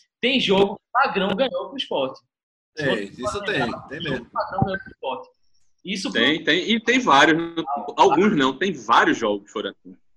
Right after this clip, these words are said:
Speaker 1: E jogos importantes também, o que aumenta
Speaker 3: Importantes.
Speaker 1: mais o, o, o nível, assim. Eu não sei se, é, porque vocês falam que essa saída dele acabou manchando, não sei se foi uma, por um momento assim que eu tava mais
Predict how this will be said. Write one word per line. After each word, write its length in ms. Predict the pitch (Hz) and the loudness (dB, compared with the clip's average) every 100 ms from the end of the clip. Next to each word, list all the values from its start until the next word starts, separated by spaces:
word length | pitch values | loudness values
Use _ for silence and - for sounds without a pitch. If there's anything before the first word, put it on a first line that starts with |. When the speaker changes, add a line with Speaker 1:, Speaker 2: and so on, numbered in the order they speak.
| _ | _
Speaker 1:
E 140 | 233 | -4
jogos 560 | 226 190 196 262 285 - | 0 4 4 4 -2 -6
importantes 760 | 240 - 294 294 170 190 190 - | -6 0 0 0 -2 -2 -4 -8
também, 400 | 156 135 135 135 | -8 -6 -8 -8
o 60 | 147 | -10
que 160 | 190 | -4
aumenta 260 | 202 196 180 | 0 2 2
Speaker 3:
Importantes. 460 | 151 135 - - - | 4 2 0 -10 -6
Speaker 1:
mais 240 | 170 - | -6 -6
o, 420 | 269 247 214 202 196 | -10 -12 -14 -14 -12
o, 240 | 185 160 | -12 -12
o 120 | 202 196 | -14 -8
nível, 260 | 151 147 | -6 -4
assim. 320 | 147 - 127 127 _ _ _ _ _ | -8 -10 -20 -20 _ _ _ _ _
Eu 140 | 226 294 | -4 -4
não 80 | |
sei 220 | 269 269 269 | 0 0 0
se, 360 | 285 269 202 196 | -2 -2 -2 0
é, 480 | 175 165 151 131 - | 0 2 0 -2 -8
porque 380 | - - 226 190 | -14 -6 -4 -4
vocês 300 | 185 185 208 | -6 -6 -6
falam 280 | - 190 190 190 | -2 -2 -2 -6
que 320 | 220 208 180 | -12 -14 -10
essa 220 | 165 - | -10 -10
saída 340 | 185 190 190 180 | -6 -4 -4 -4
dele 180 | 180 | -4
acabou 320 | 180 190 175 185 | -4 -4 -6 -8
manchando, 580 | 196 185 - 151 170 | -10 -8 -8 -8 -10
não 40 | 180 | -10
sei 200 | - 185 | -10 -10
se 180 | 190 - | -10 -10
foi 120 | 190 | -8
uma, 240 | 180 170 - _ _ _ _ _ - | -4 -6 -6 _ _ _ _ _ -12
por 140 | 175 | -10
um 40 | 180 | -6
momento 380 | 180 165 165 | -4 -4 -6
assim 180 | 160 - | -8 -10
que 80 | 165 | -10
eu 80 | 165 | -4
tava 240 | 160 160 | -2 -2
mais 480 | 160 151 143 147 - | -2 -2 -2 -8 -12